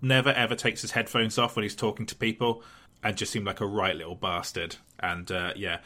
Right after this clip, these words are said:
But, um, it's interesting, the pin system felt like a bit of an evolution of, um,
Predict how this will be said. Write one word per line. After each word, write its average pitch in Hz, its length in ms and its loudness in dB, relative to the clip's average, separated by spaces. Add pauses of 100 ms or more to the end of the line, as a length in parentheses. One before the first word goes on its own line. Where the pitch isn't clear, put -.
(400)
But, 120 180 2
um, 143 220 4
it's 170 160 0
interesting, 165 340 0
the 131 80 4
pin 190 220 2
system 131 400 2
felt 120 160 4
like 101 120 2
a - 40 -2
bit 113 100 2
of 95 80 0
an 104 80 0
evolution 104 540 0
of, 95 180 0
um, 92 340 0